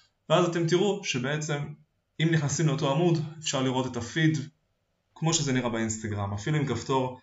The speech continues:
להגיע לחשבון עצמו של האינסטגרם. אני נגיד אשים את זה כאן למטה, פשוט מושך את השורט קוד, שם אותו פה, מדביק, אני נכנס לאותו עמוד ואני יכול לראות שכאן מופיע הפיד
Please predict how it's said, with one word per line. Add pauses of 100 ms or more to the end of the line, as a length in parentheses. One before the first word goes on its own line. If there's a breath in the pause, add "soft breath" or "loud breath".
(320 loud breath)
להגיע (420)
לחשבון
עצמו
של
האינסטגרם. (540 loud breath)
אני
נגיד
אשים
את
זה
כאן
למטה, (340)
פשוט
מושך
את
השורט
קוד, (340 loud breath)
שם
אותו
פה,
מדביק, (480)
אני
נכנס
לאותו
עמוד
ואני
יכול
לראות
שכאן
מופיע (960 loud breath)
הפיד